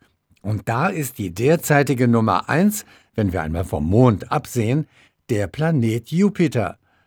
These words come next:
Bald nach Sonnenuntergang wird der Gasriese am Südhimmel sichtbar. Rechts vom Jupiter präsentiert sich das eindrucksvolle Sternbild Löwe.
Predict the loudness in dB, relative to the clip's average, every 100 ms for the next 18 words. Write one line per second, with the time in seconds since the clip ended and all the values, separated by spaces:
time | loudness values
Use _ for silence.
0 | _ -4 2 2 2 0 2 4 4 2
1 | -2 0 2 2 2 0 -2 0 0 0
2 | 0 0 0 -4 -6 -2 -2 -2 -4 -4
3 | -2 0 0 -2 -4 -4 -2 -2 -4 0
4 | 2 2 0 -2 -4 -6 -8 -8 -8 _
5 | _ _ _ _ -4 -4 -4 -6 0 2
6 | 2 0 0 0 0 2 2 2 2 2
7 | 2 0 0 -4 -4 -6 0 0 0 -4
8 | -6 -2 0 0 -2 -2 -2 -2 -4 -4
9 | 2 4 2 -4